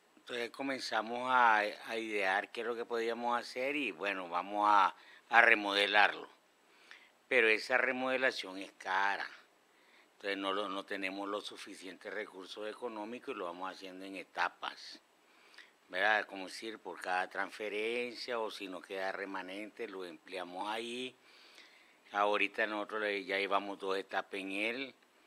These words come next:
y vamos por una tercera, una cuarta, una quinta, hasta que lo dejemos con la idea inicial. Bueno, es tan bonita que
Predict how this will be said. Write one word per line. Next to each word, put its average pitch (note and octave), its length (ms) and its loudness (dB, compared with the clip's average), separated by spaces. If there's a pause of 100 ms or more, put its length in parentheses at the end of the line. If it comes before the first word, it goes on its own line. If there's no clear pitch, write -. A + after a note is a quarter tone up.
(420)
y G#2+ 160 -6
vamos G2 360 2
por G2+ 160 -4
una F#2+ 200 -2
tercera, A#2 800 -2
una G#2 300 -2
cuarta, A#2 640 6
una G#2 240 -2
quinta, B2+ 540 -8
hasta G#2+ 280 -6
que G#2+ 140 -8
lo G#2 120 -4
dejemos A2 460 -6
con C3 480 -4 (540)
la A2 160 4
idea G#2+ 580 2 (100)
inicial. G2 840 0 (1120)
Bueno, G2+ 280 0
es F2+ 200 -6
tan A#2+ 260 4
bonita D3+ 680 4
que G2+ 500 0